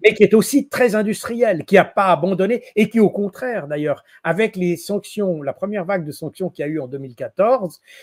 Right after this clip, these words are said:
ça a incité les Russes à développer des, euh, des aspects de leur industrie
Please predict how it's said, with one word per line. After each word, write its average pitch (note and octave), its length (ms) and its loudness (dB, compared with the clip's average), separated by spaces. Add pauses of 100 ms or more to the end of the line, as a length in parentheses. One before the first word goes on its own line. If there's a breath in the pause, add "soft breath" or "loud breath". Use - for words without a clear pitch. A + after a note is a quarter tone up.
ça E3 460 0
a - 140 -6 (180)
incité G#3+ 640 0
les E3 160 -2
Russes A3 420 -6 (240 soft breath)
à E3 140 -2
développer G3 840 0 (100)
des, D#3 600 -2
euh, C#3+ 220 -6
des D3 240 -4
aspects - 260 -4
de F3 140 0
leur D3 160 -4
industrie D3+ 640 -6